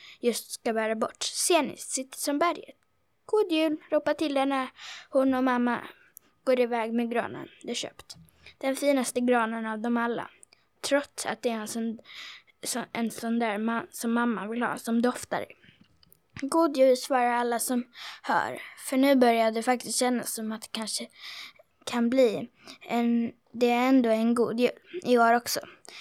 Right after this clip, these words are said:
Hemma hjälps mamma och pappa åt att skruva fast julgransfoten. Men Matilda lägger ut den runda rull-, röda ullmattan bredvid kakelugnen där granen ska stå.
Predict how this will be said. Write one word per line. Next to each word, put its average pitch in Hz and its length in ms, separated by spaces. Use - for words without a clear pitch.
Hemma 285 300
hjälps 254 340
mamma 247 420
och 226 80
pappa 233 300
åt 214 260
att 220 260
skruva 233 300
fast 233 360
julgransfoten. - 920
Men 247 120
Matilda 247 460
lägger 226 460
ut 247 160
den 233 160
runda 233 340
rull-, 220 360
röda 226 400
ullmattan 220 680
bredvid 220 340
kakelugnen 214 760
där 226 100
granen 233 360
ska - 180
stå. - 180